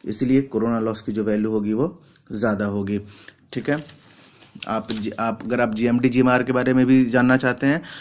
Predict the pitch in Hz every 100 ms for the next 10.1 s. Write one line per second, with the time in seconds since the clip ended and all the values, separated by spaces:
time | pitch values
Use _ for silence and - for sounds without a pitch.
0 | - - 151 147 131 123 123 110 - 135
1 | 131 120 120 113 117 113 113 110 113 -
2 | 104 101 123 - 110 - 113 117 156 -
3 | - - 101 110 - 127 123 123 127 131
4 | 120 127 127 160 - - - - - 143
5 | 151 147 139 131 139 139 139 139 127 123
6 | 123 131 120 117 123 123 120 110 113 117
7 | 113 117 117 117 110 120 135 175 - -
8 | - - 151 160 120 104 143 143 135 120
9 | 120 120 120 - 113 117 110 110 107 143